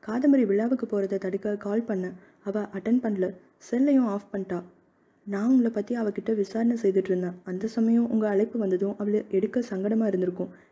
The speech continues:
என்று சூழ்நிலையை விளக்கினாள் கல்பனா. "ஆனா உன்னையும் எங்களால reach பண்ண முடியல" என்றான் ஜான் குற்றம் சாட்டும் துணியில். "என் நேரம், நேத்து என் பையன் ஃபோனை கீழே போட்டுட்டான். இன்னைக்கு அது சுத்தமா வேலை செய்யாம சரி பண்ணிடுச்சு." "சரி விடுங்க,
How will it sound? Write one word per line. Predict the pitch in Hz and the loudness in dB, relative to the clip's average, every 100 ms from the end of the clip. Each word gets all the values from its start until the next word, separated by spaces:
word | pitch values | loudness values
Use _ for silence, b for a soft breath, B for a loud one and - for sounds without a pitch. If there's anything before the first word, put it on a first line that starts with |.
| B | B
என்று | 285 220 | 2 2
சூழ்நிலையை | 196 262 320 277 185 190 | 2 2 4 4 4 2
விளக்கினாள் | - 226 226 190 196 202 | 0 0 0 -2 -4 -2
கல்பனா. | 190 185 180 - b b b 208 | -2 -2 -4 -6 b b b -2
"ஆனா | 226 254 233 - | 2 2 0 -6
உன்னையும் | 196 220 262 262 262 233 - _ | 0 4 6 6 6 2 -4 _
எங்களால | 208 214 208 202 208 | -6 -2 0 0 -2
reach | 208 226 | -2 -4
பண்ண | 240 202 | -4 -4
முடியல" | 180 175 180 B B B | 0 0 0 B B B
என்றான் | 247 214 190 208 | 0 2 2 -2
ஜான் | 202 185 190 | -2 -4 -4
குற்றம் | - 185 247 247 | -6 -2 0 0
சாட்டும் | 196 180 208 | -2 -2 -2
துணியில். | 202 180 180 180 b b b b | 0 0 0 -4 b b b b
"என் | 185 180 | -4 -2
நேரம், | 185 220 240 233 - | 0 0 0 -4 -8
நேத்து | 185 185 185 | -6 -2 -2
என் | 180 | -2
பையன் | 185 196 226 214 | -2 0 0 0
ஃபோனை | 202 208 | 0 0
கீழே | 208 196 | 0 0
போட்டுட்டான். | 196 180 180 180 B B B | 0 -2 -4 -6 B B B
இன்னைக்கு | 240 226 214 233 | 0 2 0 -4
அது | 214 214 | -4 -2
சுத்தமா | 226 185 202 220 | -2 -2 -2 0
வேலை | 202 202 226 | 0 0 0
செய்யாம | 202 185 190 | -2 -2 -2
சரி | 226 190 202 | -2 -4 -2
பண்ணிடுச்சு." | 202 185 185 - - b b b | -2 -4 -6 -10 -10 b b b
"சரி | - 185 196 | -8 -2 2
விடுங்க, | 202 220 220 | 2 2 0